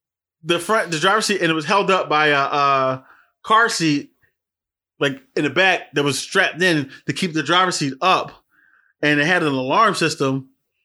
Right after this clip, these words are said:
that if you didn't press the alarm, uh, it wouldn't start. It was weird, 'cause, but there was no alarm. And the headlights was like, a, remember the old knobs that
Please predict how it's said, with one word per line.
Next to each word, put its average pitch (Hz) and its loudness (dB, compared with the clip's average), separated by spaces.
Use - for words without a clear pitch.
that 139 2
if 135 2
you 151 -2
didn't 156 0
press 156 -2
the 139 -2
alarm, 139 0
uh, 127 -2
it 143 2
wouldn't 143 2
start. 156 0
It 147 0
was 131 -4
weird, 160 2
'cause, 143 -4
but 156 0
there 151 0
was 151 -2
no 196 0
alarm. 156 2
And 156 0
the 156 0
headlights 202 0
was 165 -6
like, 156 2
a, 143 0
remember 226 2
the 214 2
old 208 2
knobs 175 2
that 160 0